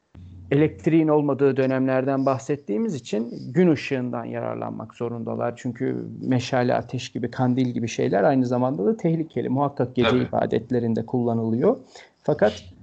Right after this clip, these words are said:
Speaker 1: böyle kubbenin hem mimari yönden hem de bu mimari detayın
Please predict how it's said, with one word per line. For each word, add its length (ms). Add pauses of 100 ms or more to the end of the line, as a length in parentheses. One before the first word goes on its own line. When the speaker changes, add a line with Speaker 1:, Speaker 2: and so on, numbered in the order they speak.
(280)
Speaker 1:
böyle 460
kubbenin 460
hem 340
mimari 1000 (260)
yönden 520
hem 220
de 160
bu 100
mimari 640
detayın 560